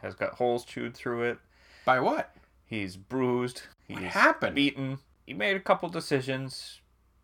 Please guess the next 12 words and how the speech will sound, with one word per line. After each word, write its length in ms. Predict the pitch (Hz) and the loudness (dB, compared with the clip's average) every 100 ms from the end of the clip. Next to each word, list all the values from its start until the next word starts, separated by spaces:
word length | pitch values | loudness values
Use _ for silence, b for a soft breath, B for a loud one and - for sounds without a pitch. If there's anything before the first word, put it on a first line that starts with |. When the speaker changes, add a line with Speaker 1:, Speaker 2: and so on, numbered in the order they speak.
| - | 2
Speaker 1:
that 180 | 120 92 | 4 4
weren't 220 | 120 127 | 2 2
great. 400 | 113 101 104 - | 4 4 2 0
One 180 | 117 113 | 2 2
of 80 | 113 | 6
them 260 | 117 110 | 6 6
was 200 | 107 107 | 2 0
to 100 | - | -2
get 120 | 104 104 | -2 -2
a 40 | |
pet 260 | - 110 - | 2 2 6
ferret. 340 | 135 143 160 | 6 6 4